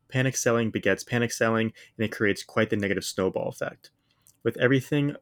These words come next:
looking to be deep in the red, there are plenty of opportunities to pick from if you're looking to play cash. One of these opportunities that I've noticed is in R H. Let me tell you why. Summary, despite the company consistently exceeding consensus estimates over the last two years,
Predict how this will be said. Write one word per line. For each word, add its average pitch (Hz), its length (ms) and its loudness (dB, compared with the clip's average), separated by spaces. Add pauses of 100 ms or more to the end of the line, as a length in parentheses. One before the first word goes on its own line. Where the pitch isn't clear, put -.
(140)
looking 117 340 2
to - 140 -8
be 107 200 -2
deep 101 240 -4
in 98 80 -4
the 92 100 -2
red, 143 320 4 (340)
there 110 140 8
are 101 60 6
plenty 135 240 2
of 127 100 4
opportunities 113 600 2
to - 100 -18
pick - 240 -4
from 117 300 0
if 123 160 -6
you're 101 100 2
looking 95 300 0
to - 100 -20
play 92 240 -2
cash. - 560 -10 (400)
One 135 140 4
of 202 60 6
these 170 120 6
opportunities 104 460 2
that 95 120 0
I've 127 200 4
noticed 95 420 0
is 92 120 -2
in 95 100 -2
R 98 180 6
H. - 420 0 (360)
Let 127 60 0
me 117 40 2
tell 117 140 2
you 101 100 2
why. - 240 -6 (1120)
Summary, 156 580 4 (100)
despite 139 400 4
the 180 80 2
company 131 400 0
consistently 123 540 -2
exceeding 110 440 0
consensus 104 540 -4
estimates 170 600 -4
over 117 180 0
the 107 80 0
last 95 320 0
two - 160 -2
years, 127 420 0